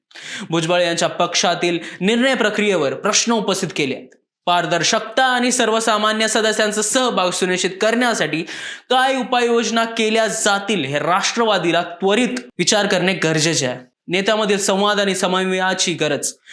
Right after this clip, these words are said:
भुजबळ आणि पवार यांच्यातील संवादाच्या अभावामुळे तणाव निर्माण झाला आहे.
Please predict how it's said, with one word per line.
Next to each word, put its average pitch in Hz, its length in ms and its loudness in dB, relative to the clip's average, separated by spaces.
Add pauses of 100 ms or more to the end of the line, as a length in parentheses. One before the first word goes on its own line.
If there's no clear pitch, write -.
(160)
भुजबळ 226 340 2
आणि 226 180 0
पवार 214 400 2
यांच्यातील 196 520 0
संवादाच्या 185 760 2
अभावामुळे 180 640 -2 (280)
तणाव 170 400 0
निर्माण 160 480 0
झाला 151 420 0
आहे. 135 220 -4